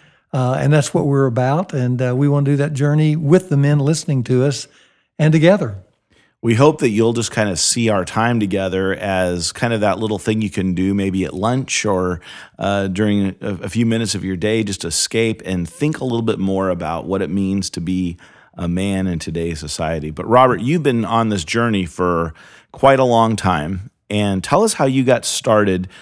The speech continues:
Speaker 2: A lot of people consider you to be like the godfather of, <laughs> of the men's movement. Uh, you know, tell us a little bit how you got started in working with men and helping them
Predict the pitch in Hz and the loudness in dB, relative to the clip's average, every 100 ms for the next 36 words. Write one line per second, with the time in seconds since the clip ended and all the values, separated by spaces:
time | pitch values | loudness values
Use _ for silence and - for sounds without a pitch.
0 | - 117 113 120 101 104 - 110 107 101 | 0 2 4 2 0 -2 -2 0 2 2
1 | 98 92 92 85 92 95 87 90 85 87 | 2 0 -2 0 2 2 2 2 2 2
2 | 87 80 76 - - - - - 117 113 | 0 -2 -6 -2 -2 0 -2 0 2 0
3 | 101 113 107 117 104 107 107 101 101 - | 2 2 2 2 0 2 2 2 -2 -6
4 | - - 123 113 127 117 156 185 190 160 | -4 4 6 6 2 2 4 4 4 2
5 | 156 123 101 117 127 117 98 - - 107 | 2 2 2 2 2 2 0 -2 -2 0
6 | 110 110 101 95 101 101 92 107 104 117 | 2 2 0 -2 -4 -4 0 -2 0 -2
7 | 107 95 87 98 98 95 85 98 101 101 | 0 -2 0 0 0 0 -2 -2 -2 -2
8 | 101 90 90 90 92 | -2 -2 -2 -2 -2